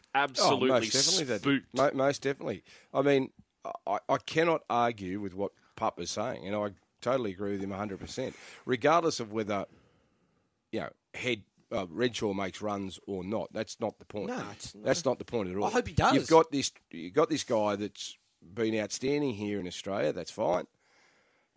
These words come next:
Speaker 1: You take him on a tour. You play him. You give him an opportunity to see where his game's improved, and then you make the call after Test one or Test two whether you're going to keep him.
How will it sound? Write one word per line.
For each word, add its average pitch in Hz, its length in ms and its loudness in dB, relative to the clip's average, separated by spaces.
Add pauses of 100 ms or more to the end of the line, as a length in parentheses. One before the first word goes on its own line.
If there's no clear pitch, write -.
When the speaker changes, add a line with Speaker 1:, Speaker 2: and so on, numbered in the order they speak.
(240)
Speaker 1:
You 104 80 -6
take 151 300 4
him 127 160 2
on 110 80 2
a 95 60 -6
tour. 175 380 0 (840)
You 123 160 -2
play 113 340 0
him. 76 80 -10
You 101 100 -4
give 131 200 0
him 127 140 2
an 117 60 2
opportunity 113 560 0
to 110 120 -6
see 120 360 0
where 107 240 0
his 104 140 -2
game's 104 420 -4
improved, 110 680 -4 (240)
and 160 160 4
then 196 160 4
you 151 100 6
make 110 220 2
the - 80 -16
call 107 520 -4 (220)
after 101 240 -6
Test 104 360 -6
one 101 300 -4
or 95 140 -8
Test - 320 -8
two 117 400 -4 (300)
whether 107 180 -2
you're 104 120 -2
going 107 180 0
to 120 60 -8
keep 185 300 2
him. 92 100 -4